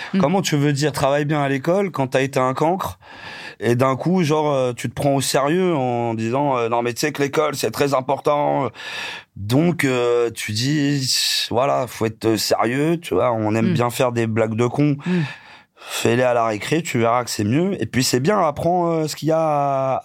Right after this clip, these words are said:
Speaker 2: à apprendre.
Speaker 1: Et ça va, il, il
Speaker 2: Bah, il capte.
Speaker 1: il capte ça.
Speaker 2: Ouais, ouais.
Speaker 1: Mais nous, moi aussi, notre fils, il capte ça.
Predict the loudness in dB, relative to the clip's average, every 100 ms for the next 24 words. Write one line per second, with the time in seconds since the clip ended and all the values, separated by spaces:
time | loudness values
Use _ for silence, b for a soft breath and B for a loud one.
0 | 0 0 -2 0 -2 -2 -4 0 2 2
1 | 2 -2 -2 0 0 0 0 0 0 0
2 | 0 -2 0 0 2 0 2 0 2 0
3 | 0 -2 0 2 2 2 2 0 -4 -4
4 | 0 2 2 2 0 0 -2 -2 0 0
5 | -2 -2 -4 -4 0 -2 0 -6 -2 -4